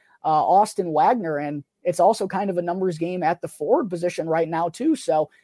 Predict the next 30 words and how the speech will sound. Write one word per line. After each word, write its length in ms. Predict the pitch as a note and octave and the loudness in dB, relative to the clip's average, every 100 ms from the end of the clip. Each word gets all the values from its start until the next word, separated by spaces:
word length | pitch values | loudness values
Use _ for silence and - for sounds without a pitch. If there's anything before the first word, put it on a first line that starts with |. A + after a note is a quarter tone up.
| _ | _
not 160 | F3+ G#3+ | -2 0
exactly 460 | E3+ G#3+ G3+ G3 | 4 4 4 0
sure 440 | F3+ - F#3+ G#3 - - | -6 -2 0 0 -2 -4
if 400 | F#3 - - - _ | -4 -4 -10 -20 _
slash 380 | - E3+ D#3+ D#3+ | -8 -4 -2 -4
how 460 | - E3+ F3+ A#3+ B3+ _ _ | -4 2 4 4 2 _ _
he 160 | - A3 | -4 2
would 160 | G3 | 2
fit 280 | E3 - G#3+ G#3 | 2 4 4 2
into 240 | G3+ G3 | -4 -2
the 100 | E3+ | -2
mix 260 | E3+ F3+ F3+ | -2 -4 -2
moving 400 | F#3 G3 F#3 E3 | -2 -2 -2 -6
forward. 500 | - D#3+ G#3+ C#4 C#4 | -2 2 2 0 0
So 200 | B3 C#4 | 2 2
it 80 | |
sounds 260 | - B3 B3+ | 0 0 4
like 140 | B3 | 4
it 120 | G3+ - | 2 -2
could 260 | B3 C#4+ | -4 -2
just 360 | F3+ G#3+ G#3 F3 | -2 -2 -2 -6
be 300 | G3+ G3+ F#3+ _ _ - | -4 -4 -6 _ _ -2
Philipp 260 | G#3 G#3 G3 | 2 2 2
Kurashev 600 | F#3 A3 - F3 E3 - | 0 0 2 0 -2 -4
potentially 600 | E3+ E3+ - F3 F3 E3 | -6 -6 -4 -2 2 2
and 80 | |
Andreas 420 | D#3 E3+ F3 E3+ D#3 | 0 -2 2 2 2
Athanasiou, 640 | E3 D#3+ D#3 - F3+ D#3+ | -2 -2 -8 -6 -2 -2
of 120 | D3 | -4
course, 400 | - D3 D3 - | -4 -4 -6 -10